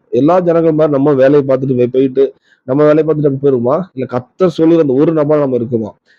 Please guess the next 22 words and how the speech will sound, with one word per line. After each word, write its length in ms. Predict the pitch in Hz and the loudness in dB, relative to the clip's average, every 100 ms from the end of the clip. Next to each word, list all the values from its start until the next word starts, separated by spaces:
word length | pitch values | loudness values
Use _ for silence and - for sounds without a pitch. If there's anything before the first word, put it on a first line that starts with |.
| _ | _
அது 140 | - 120 | -6 -2
நம்ம 200 | 120 113 | -2 -2
ப-, 120 | 110 123 | -2 2
வீடுகா 320 | 147 160 156 | 4 4 4
இருக்கலாம், 460 | 147 143 151 156 - _ - | 2 2 0 -2 -8 _ -6
பட்டணத்துக்கா 380 | 131 170 170 165 | -2 0 2 2
இருக்கலாம், 460 | 131 123 123 120 - | 2 0 0 -2 -2
குடும்பத்துக்கா 440 | 151 170 143 143 | 0 2 2 2
இருக்கலாம், 420 | 123 117 117 117 _ | 2 2 -2 -2 _
இல்ல 180 | 117 113 | -2 0
தேசத்துக்கா 460 | 120 139 127 123 | 2 0 0 -2
இருக்கலாம். 320 | 117 107 92 _ _ - - | -2 -4 -10 _ _ -20 -14
அந்த 220 | - 120 120 | -4 0 2
ஒருவரை 400 | 143 180 196 185 | 4 4 2 2
தேடின 320 | 160 160 143 | 2 2 2
அந்த 340 | 107 127 147 | 0 0 2
நபரா 480 | 127 117 131 160 170 | 0 0 0 2 2
நம்ம 200 | 151 127 | 0 0
இருக்க 260 | 135 139 135 | -2 -2 -2
நம்ம 220 | 123 113 | -2 -2
இன்னைக்கு 220 | 107 101 | -2 -4
அர்ப்பணிப்போம். 640 | 113 - 127 110 104 - | -8 -6 -4 -4 -6 -14